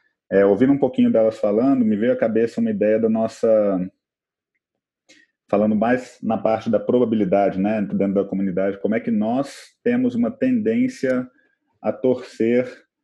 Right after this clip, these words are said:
pro underdog, né? Pra aquela pessoa que não tem as, as chances de conseguir sucesso. E a gente tem essa tendência de achar que, "Não, mas isso agora vai dar certo, isso agora a gente vai,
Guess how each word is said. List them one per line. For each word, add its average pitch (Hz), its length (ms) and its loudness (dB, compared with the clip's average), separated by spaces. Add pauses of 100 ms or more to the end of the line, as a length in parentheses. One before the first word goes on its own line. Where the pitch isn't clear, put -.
(220)
pro 113 300 2
underdog, 95 540 2
né? 104 120 0
Pra 98 120 -4
aquela 101 240 0
pessoa 98 340 -4
que - 80 -6
não 113 200 2
tem 113 320 0
as, - 420 -4
as 101 200 -4
chances 107 340 -4
de 104 100 -6
conseguir 104 320 -4
sucesso. 90 400 -2
E - 20 0
a - 20 -2
gente 98 200 -4
tem 107 120 0
essa - 160 -4
tendência 107 500 -2
de 101 100 2
achar 104 340 0
que, 107 300 -4 (220)
"Não, 113 100 0
mas 113 180 2
isso 131 260 0
agora 113 360 4
vai 123 180 0
dar 120 120 0
certo, - 380 -2
isso - 140 -4
agora 98 300 0
a - 20 -2
gente 98 240 -8
vai, 98 320 0